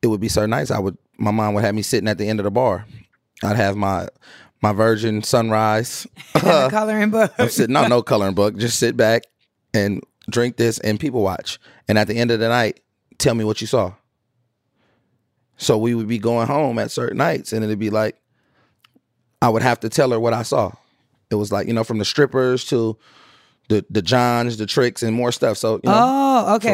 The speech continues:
Speaker 1: for
Speaker 2: okay,
Speaker 1: real.
Speaker 2: okay.
Speaker 1: Just observation. Like, my mom groomed me to be the person that I am today just through, through lessons and practice and principle. And Short's been knowing me for that long, man. And he's, he, uh, took me under his wing, man. Like, took me under his wing and allowed me to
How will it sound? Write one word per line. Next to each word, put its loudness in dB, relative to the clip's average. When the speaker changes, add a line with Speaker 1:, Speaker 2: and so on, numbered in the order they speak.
Speaker 1:
for 2
Speaker 2:
okay, 0
Speaker 1:
real. 2
Speaker 2:
okay. 0
Speaker 1:
Just 2
observation. 0
Like, 0
my 6
mom 2
groomed 0
me -2
to 0
be -2
the -8
person 2
that -2
I 0
am -2
today 0
just 2
through, -2
through 2
lessons 0
and 0
practice 2
and -4
principle. -2
And 2
Short's 2
been 0
knowing 0
me -2
for -4
that 2
long, -2
man. -4
And -4
he's, -8
he, 0
uh, 0
took -4
me -6
under -4
his -6
wing, -2
man. -8
Like, -12
took -4
me -4
under -4
his -8
wing -4
and -2
allowed 0
me -6
to -4